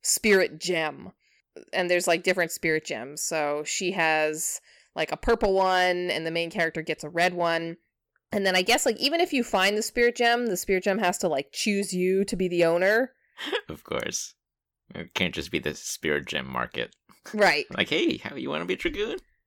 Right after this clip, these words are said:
Speaker 1: <laughs>
Speaker 2: Five hundred gold."
Speaker 1: Well, the, I mean, the funny thing is, in this story, like, every person who discovers a spirit gem becomes a dragoon. Of course.
Speaker 2: Hey, they were chosen.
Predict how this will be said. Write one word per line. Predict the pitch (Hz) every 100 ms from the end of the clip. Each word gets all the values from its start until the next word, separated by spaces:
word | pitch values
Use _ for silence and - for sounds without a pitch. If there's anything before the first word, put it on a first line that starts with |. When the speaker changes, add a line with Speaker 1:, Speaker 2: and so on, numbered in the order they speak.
| _ _ _
Speaker 1:
<laughs> | 240 247 240 208 - - - - _
Speaker 2:
Five | - 160
hundred | - 160
gold." | 117 85 - - _ _ _ _ _ _ _ _ _ _
Speaker 1:
Well, | 269 294
the, | 269 - 226
I |
mean, | 254 254
the | 247
funny | 330 370 370
thing | 208 190
is, | 185 180 185 - - -
in | 196
this | 185 185
story, | 208 190 180
like, | 180 -
every | 233
person | 254 240 214
who | 185
discovers | 175 - 170 196 220 240 247 - -
a | 214
spirit | - 240 240
gem | 247 226
becomes | 226 180 165
a |
dragoon. | 170 160 151 - - _ _ _ _ -
Of | 190
course. | 185 - - - _ - -
Speaker 2:
Hey, | - -
they | 73
were | 67
chosen. | - 73 85 80 -